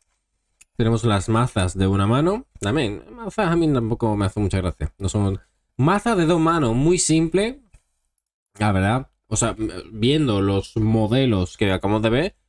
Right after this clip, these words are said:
las mazas son simplones. Offhand.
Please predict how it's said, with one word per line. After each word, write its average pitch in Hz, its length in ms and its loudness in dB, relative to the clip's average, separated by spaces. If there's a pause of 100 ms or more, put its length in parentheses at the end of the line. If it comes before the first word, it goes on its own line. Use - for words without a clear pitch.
(260)
las 107 160 0
mazas 135 300 -2
son 104 960 -2
simplones. 95 560 -2 (1800)
Offhand. 127 640 0